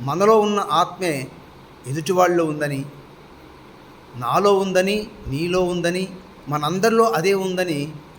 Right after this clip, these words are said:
భావించడమే శ్రేయస్కరం. ఇదే ఆత్మజ్ఞానం అంటే.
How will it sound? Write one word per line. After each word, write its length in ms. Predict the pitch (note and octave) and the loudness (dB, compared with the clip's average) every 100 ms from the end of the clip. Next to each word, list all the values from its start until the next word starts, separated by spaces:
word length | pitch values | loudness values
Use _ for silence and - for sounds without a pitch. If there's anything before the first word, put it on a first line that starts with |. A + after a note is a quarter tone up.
| - - - - | -20 -20 -20 -10
భావించడమే 840 | A#2 C#3 E3 C#3+ D3+ D#3+ G3+ B2 - - - - - - - - - - | -6 -4 -4 -4 -6 -2 -2 -2 -8 -20 -20 -20 -20 -20 -20 -20 -20 -10
శ్రేయస్కరం. 680 | - F3 E3+ D#3+ - G2+ - - - - - - - - - - - - - - - - - - - - - - - | -4 0 0 -2 -6 -14 -16 -20 -20 -20 -20 -20 -20 -20 -20 -20 -20 -20 -20 -20 -20 -20 -20 -20 -20 -20 -20 -20 -6
ఇదే 160 | D3 G#3 | 2 2
ఆత్మజ్ఞానం 880 | C3+ C#3+ D#3+ E3+ D3 B2+ B2 A2+ | 2 0 -2 -4 -6 -6 -12 -12
అంటే. 220 | G#2 G2 | -14 -18